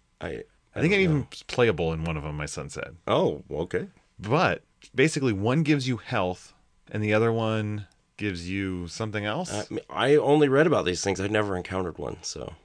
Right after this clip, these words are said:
Speaker 2: Uh, I
Speaker 1: I don't
Speaker 2: did
Speaker 1: know.
Speaker 2: see it once. But like you said, mainly I read about because I, I didn't keep my animal friends as, with me as long as I would always like.
Speaker 1: Oh, yeah, same here.
Speaker 2: There is a place to farm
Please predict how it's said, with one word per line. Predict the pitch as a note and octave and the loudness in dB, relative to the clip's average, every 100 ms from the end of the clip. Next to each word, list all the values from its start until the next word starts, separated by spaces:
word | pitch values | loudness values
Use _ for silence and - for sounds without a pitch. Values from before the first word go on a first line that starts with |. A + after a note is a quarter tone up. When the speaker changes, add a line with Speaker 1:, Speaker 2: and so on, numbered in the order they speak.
| _ _ A2 | _ _ 2
Speaker 2:
Uh, | B2+ - | 2 2
I | A#2+ | 0
Speaker 1:
I | F3+ | 2
don't | D3 | 4
Speaker 2:
did | D3 | 4
Speaker 1:
know. | F2+ | 2
Speaker 2:
see | B2+ A#2+ | 0 0
it | A2+ | 0
once. | F#2 G2+ D#2 C2 - - _ _ _ _ | -2 -4 -4 -8 -14 -16 _ _ _ _
But | - - | -2 0
like | F#2+ G2 | 0 -2
you | G#2+ | -4
said, | - F#2 F2 D2+ | -2 -2 -2 -6
mainly | - A2 D#3 F3 D#3 | -6 -2 0 2 2
I | B2+ | 2
read | A#2+ C#3 | 2 0
about | F2 D#2+ | -2 -4
because | E2 F2 E2+ - - | -6 -6 -6 -8 -8
I, | D3 C3 - - | -6 -6 -10 -8
I | C3 | -4
didn't | C#3 G2+ | -4 -6
keep | - B2 | -6 -6
my | G#2+ F#2 | -4 -4
animal | F2 G2 F2+ D#2+ | -4 -4 -4 -6
friends | F#2 F2 E2 | -6 -6 -4
as, | D#2 | -6
with | F#2 - | -6 -6
me | F2 | -8
as | D#2 D#2 | -6 -6
long | D#2+ | -6
as | D2+ | -6
I | D2+ | -6
would | D2+ | -6
always | E2 D#2+ C#2+ | -6 -6 -6
like. | - - - _ _ - | -8 -10 -20 _ _ -6
Speaker 1:
Oh, | G2 F#2+ | 0 2
yeah, | F#2 F2+ | 4 2
same | D#2+ G#2 F2+ | 0 -4 -2
here. | F2+ D#2+ _ _ - | -4 -4 _ _ -6
Speaker 2:
There | G#2 | 0
is | C#3+ D3 | 2 2
a | |
place | D3 C#3 | 0 -2
to | - | -2
farm | F2+ - E2+ G2+ B2 | -8 -4 -2 -2 -4